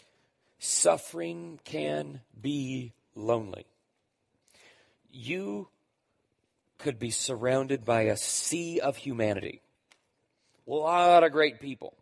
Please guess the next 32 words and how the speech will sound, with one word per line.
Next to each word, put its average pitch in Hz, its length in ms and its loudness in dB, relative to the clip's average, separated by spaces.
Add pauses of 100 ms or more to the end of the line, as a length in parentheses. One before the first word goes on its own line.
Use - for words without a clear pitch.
(2750)
But 147 220 6
if 127 260 0
they 190 280 6
aren't 170 320 4
going 147 280 0
through 135 220 -6
what 120 240 0
you're 131 220 -2
going 104 320 -2
through, 98 440 -14 (1080)
man, 139 360 -6
it - 120 -14
can 107 140 -14
feel 92 320 -16
lonely. 98 460 -18 (1300)
It 139 160 0
helps 160 340 -6
if 156 140 -12
you 143 60 -12
find 151 280 -8
someone 147 280 -8
who's 123 240 -10
carried 139 360 -6
a 131 60 -8
similar 127 380 -12
burden. 107 380 -14 (1000)
So - 260 -6 (160)
ask - 140 -20
God 190 200 -14
to 175 40 -14
help 139 260 -16
you. - 120 -20